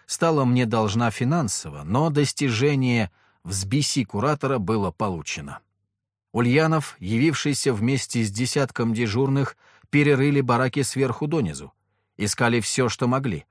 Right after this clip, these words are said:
алкоголь, сигареты, порнографию. Даже пытались подбросить пачку какой-то травы, но количество свидетелей и упорная слежка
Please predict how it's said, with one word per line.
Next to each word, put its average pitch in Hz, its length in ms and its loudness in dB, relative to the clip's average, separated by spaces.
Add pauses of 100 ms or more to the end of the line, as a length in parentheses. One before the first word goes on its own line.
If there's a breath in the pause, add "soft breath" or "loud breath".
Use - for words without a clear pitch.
(120)
алкоголь, 117 600 0
сигареты, 117 600 0
порнографию. 110 840 -4 (460)
Даже 110 280 2
пытались 139 420 2
подбросить 127 600 -2
пачку 127 400 -2
какой-то 123 400 0
травы, 135 460 -2 (300 loud breath)
но 104 160 -2
количество 139 600 0
свидетелей 123 720 0
и 107 160 -4
упорная 107 560 0
слежка 143 580 -2